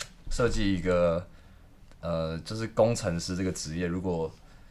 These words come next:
如果不再吸引我，就是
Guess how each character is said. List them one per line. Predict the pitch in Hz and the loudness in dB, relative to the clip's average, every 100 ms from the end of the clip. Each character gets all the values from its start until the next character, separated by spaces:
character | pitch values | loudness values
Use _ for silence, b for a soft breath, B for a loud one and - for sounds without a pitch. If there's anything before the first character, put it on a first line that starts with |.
| B B - - - - | B B -20 -20 -20 -8
如 | 110 | -2
果 | 110 95 92 - | 0 0 -2 -8
不 | 98 | 2
再 | 120 | 4
吸 | 117 - 98 | 4 2 0
引 | 90 87 | 0 -2
我， | 76 67 | -4 -6
就 | 92 | -4
是 | 101 92 | -4 -4